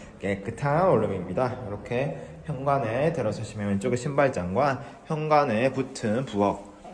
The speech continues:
일반적인 원룸의 구조이고요. 싱크대 깨끗합니다. 그리고 문을 열고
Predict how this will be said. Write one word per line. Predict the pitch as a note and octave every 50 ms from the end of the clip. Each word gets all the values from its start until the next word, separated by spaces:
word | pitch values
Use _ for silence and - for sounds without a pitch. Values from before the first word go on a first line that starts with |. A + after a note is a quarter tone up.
| - - - -
일반적인 | C3 C#3+ C3+ D3 D3 C#3+ C3+ B2+ G#2 A2+ B2 D3 F3+ G3+ G3
원룸의 | C#3+ G#2+ A2 A2+ A#2 A2+ G#2+ G#2 A2+ C#3 F3 G#3 G3+
구조이고요. | - - G2 A#2 G#2+ G2+ E2+ G#2 G#2+ A2 C3+ D#3+ F3+ F#3+ G3+ G#3+ G3+ - - - -
싱크대 | - - D3+ D#3 - - B2+ - G2+ A2+ B2
깨끗합니다. | - - E2 - - - - A2 G#2 G2 F#2 F#2 G2+ A2+ C#3+ E3+ F#3+ F3 - - - - - - - - - - - - - -
그리고 | G#2+ A2 C#3+ D#3+ D#3 D#3 - - - - - - - - -
문을 | - A#2+ B2 A#2+ A#2 A#2+ C3 D#3 D#3+ C#3+ A#2 G2
열고 | G2+ G2+ - A2+ A#2+ C3 D3 E3 F3+ F#3+ G3 G3